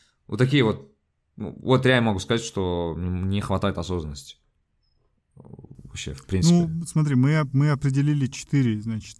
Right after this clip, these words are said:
Speaker 2: э, минуса и плюса, да. Это, во-первых, в Казахстане это читинг.
Speaker 1: Мгм.
Speaker 2: Параллельная работа, она помогает, то ли мешает. Ну, скорее она мешает, чем помогает, да?
Speaker 1: Да,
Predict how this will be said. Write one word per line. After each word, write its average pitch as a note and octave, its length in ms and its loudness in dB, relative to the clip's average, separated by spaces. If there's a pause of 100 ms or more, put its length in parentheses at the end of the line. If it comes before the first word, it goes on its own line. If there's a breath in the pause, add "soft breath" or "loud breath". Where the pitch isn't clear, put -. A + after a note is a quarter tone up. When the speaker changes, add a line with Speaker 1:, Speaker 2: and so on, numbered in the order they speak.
Speaker 2:
э, G#2+ 400 -10
минуса C3+ 460 -4
и G#2 100 -10
плюса, - 360 -12
да. A2+ 200 -8
Это, A2 240 -10 (120)
во-первых, B2 320 -4
в - 40 -20
Казахстане A#2+ 480 -4
это A#2+ 140 -8
читинг. F3 500 -2 (180 loud breath)
Speaker 1:
Мгм. F2 260 -8
Speaker 2:
Параллельная C#3 600 2
работа, B2+ 500 -2
она A#2+ 220 0
помогает, C3+ 680 0
то C3+ 280 0
ли B2+ 120 2
мешает. D3 520 -2
Ну, C#3+ 300 2
скорее E3 380 2
она D3+ 140 4
мешает, D3+ 480 2
чем A#2+ 160 -2
помогает, A#2 580 -4
да? - 120 -6
Speaker 1:
Да, F2+ 320 -6